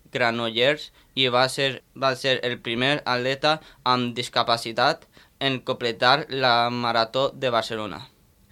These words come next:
Alex Roca és un exemple de vida i és conegut a les xarxes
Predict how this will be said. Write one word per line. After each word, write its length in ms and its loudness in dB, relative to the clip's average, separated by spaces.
Alex 340 0
Roca 400 2
és 180 -6
un 260 -6
exemple 560 -4
de 680 -4
vida 500 -2
i 200 -4
és 180 -2
conegut 640 -6
a 100 -4
les 280 -4
xarxes 480 -4